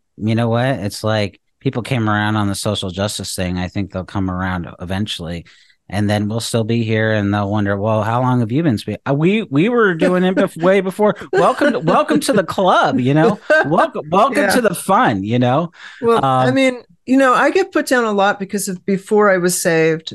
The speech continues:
Speaker 2: I was divorced, you know, obviously it's not a secret. And, and so then people will say, "Well, you shouldn't be with Michael. That's adultery." And we're very conscious about that. And we've had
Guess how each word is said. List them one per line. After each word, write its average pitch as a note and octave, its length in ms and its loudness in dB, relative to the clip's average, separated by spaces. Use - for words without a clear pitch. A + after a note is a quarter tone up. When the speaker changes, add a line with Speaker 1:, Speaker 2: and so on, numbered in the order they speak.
Speaker 2:
I F3 80 0
was D#3+ 180 -2
divorced, D#3+ 880 -2
you F3 80 -4
know, D#3+ 180 -2
obviously D#3+ 680 -2
it's - 320 -8
not D#3+ 400 -2
a E3 100 0
secret. D#3+ 560 -2
And, D#3+ 500 0
and E3+ 180 -2
so E3+ 140 0
then E3 160 0
people F3 280 -2
will E3 80 0
say, E3 220 0
"Well, E3 120 0
you E3+ 80 0
shouldn't G3 360 0
be F3+ 160 4
with E3+ 160 0
Michael. D#3+ 320 -2
That's D3+ 220 -2
adultery." D#3+ 760 0
And F#3 300 4
we're C4+ 220 4
very G#3 480 2
conscious F3 480 -2
about D#3 280 -2
that. D3 220 0
And E3 80 -2
we've E3+ 220 2
had F3 340 0